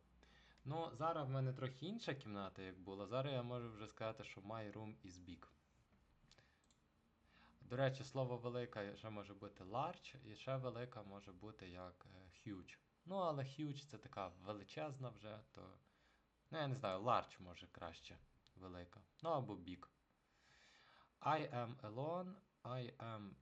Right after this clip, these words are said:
together in my room now. Now. Я є один, <clears throat> або я є together,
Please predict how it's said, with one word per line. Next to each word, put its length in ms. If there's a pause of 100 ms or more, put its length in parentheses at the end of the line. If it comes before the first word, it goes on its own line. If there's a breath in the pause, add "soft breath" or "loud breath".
together 720 (140)
in 200
my 200
room 300
now. 180 (240)
Now. 360 (260)
Я 280
є 180
один, 560 (320)
<clears throat> 340
або 240
я 140
є 140
together, 500